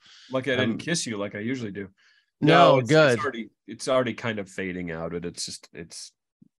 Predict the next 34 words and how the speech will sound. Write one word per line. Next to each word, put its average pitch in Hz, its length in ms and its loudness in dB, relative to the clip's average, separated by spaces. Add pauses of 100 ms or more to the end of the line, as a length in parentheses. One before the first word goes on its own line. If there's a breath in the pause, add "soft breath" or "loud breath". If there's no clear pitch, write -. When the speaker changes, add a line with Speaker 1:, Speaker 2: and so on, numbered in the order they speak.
Speaker 1:
yeah. 82 240 -8 (1500 loud breath)
Yes. - 460 4
Speaker 2:
You 202 80 8
know, 165 120 6
you 170 160 6
got, 175 240 4
you, 170 120 4
you 165 260 0
had 165 180 2
your 180 100 2
little 170 220 2
cozy 160 560 0
around 156 300 -2
your 165 100 -6
neck, 135 640 -4
and 127 160 -4
Speaker 1:
I 165 60 2
know, 240 360 2 (100)
my 131 140 -2
Speaker 2:
you 123 140 -4
Speaker 1:
heated 151 160 0
Speaker 2:
know, 131 340 0 (240)
Speaker 1:
thing, 156 400 -4
Speaker 2:
you're 156 140 -4
Speaker 1:
my, 98 40 -10
Speaker 2:
just, - 460 -12 (420)
Speaker 1:
I - 40 -12
know, 190 80 4
I'm 170 80 6
Speaker 2:
yeah, 160 160 6
you 160 40 6 (100)
Speaker 1:
drinking 175 120 0
my 147 120 2
Speaker 2:
just - 280 -6